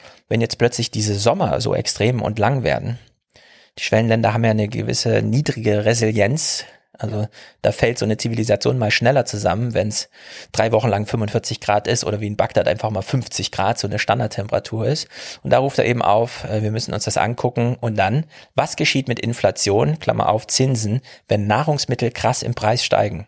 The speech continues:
Also so wie Lagarde vorhin schon mit, ja, also wir haben so Wohnungsmarkt, der haut uns da ganz schön, der verfälscht ganz schön die Inflationsraten. Äh, wie ist denn das eigentlich, wenn wir so langfristig mit Nahrungsmitteln und so weiter? Weil wenn eine Dürre kommt,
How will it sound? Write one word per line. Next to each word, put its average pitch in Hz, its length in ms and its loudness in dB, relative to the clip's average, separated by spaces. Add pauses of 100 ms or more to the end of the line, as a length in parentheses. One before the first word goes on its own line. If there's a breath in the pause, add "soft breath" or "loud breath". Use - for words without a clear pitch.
(120)
Also 107 260 -4
so 139 160 0
wie 143 80 -2
Lagarde 117 400 2
vorhin 131 260 2
schon 123 280 0
mit, 117 260 -2 (560 loud breath)
ja, 120 260 2
also 104 180 0
wir 104 160 2
haben 120 200 0
so 107 220 -4
Wohnungsmarkt, 123 680 0
der 98 140 2 (340)
haut 127 160 0
uns 117 160 -2
da 104 120 4
ganz 113 200 0
schön, 113 180 2
der 107 80 0
verfälscht 156 460 0
ganz 127 160 2
schön 117 100 0
die 101 60 0
Inflationsraten. 123 1040 -2 (400 loud breath)
Äh, 107 160 2
wie 113 80 0
ist 143 100 2
denn 156 60 0
das 123 100 2
eigentlich, 120 400 0
wenn 117 140 0
wir 110 80 -2
so 107 100 0
langfristig 120 720 0
mit 104 160 -4
Nahrungsmitteln 113 800 0
und 92 140 -4
so 87 100 -4
weiter? 85 320 -2 (400 loud breath)
Weil 107 320 2
wenn 104 120 2
eine 101 100 2
Dürre 143 320 2
kommt, 90 440 -2